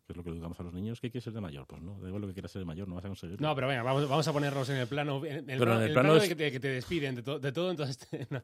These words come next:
Speaker 1: Y
Speaker 2: te ves
Speaker 1: yo
Speaker 2: a-,
Speaker 1: puedo,
Speaker 2: te ves
Speaker 1: y
Speaker 2: abocado a, a hacer otra cosa que no sea esto.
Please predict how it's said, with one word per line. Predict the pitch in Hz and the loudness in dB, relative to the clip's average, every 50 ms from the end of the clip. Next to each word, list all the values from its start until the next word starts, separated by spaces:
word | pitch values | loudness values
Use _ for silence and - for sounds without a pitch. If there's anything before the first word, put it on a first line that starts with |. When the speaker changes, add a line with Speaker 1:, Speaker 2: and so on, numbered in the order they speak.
| - - | -8 -4
Speaker 1:
Y | - 117 | 0 2
Speaker 2:
te | 127 | 4
ves | 143 143 127 | 4 6 6
Speaker 1:
yo | - | 6
Speaker 2:
a-, | - | 6
Speaker 1:
puedo, | 131 139 | 6 6
Speaker 2:
te | 143 139 | 4 2
ves | 147 143 | 2 2
Speaker 1:
y | 160 | 2
Speaker 2:
abocado | 151 143 127 143 147 156 156 151 | 2 2 2 2 2 4 4 2
a, | 139 | 0
a | 123 117 143 120 120 120 120 | 0 -2 -4 -4 -2 -2 -2
hacer | 120 110 127 131 | -2 -4 -4 -6
otra | 127 131 120 | -4 -6 -6
cosa | 110 127 120 135 | -6 -6 -6 -6
que | 120 120 | -6 -6
no | 117 | -6
sea | 107 - 113 104 95 | -6 -6 -6 -6 -8
esto. | 92 - - - 92 - | -10 -14 -16 -18 -20 -20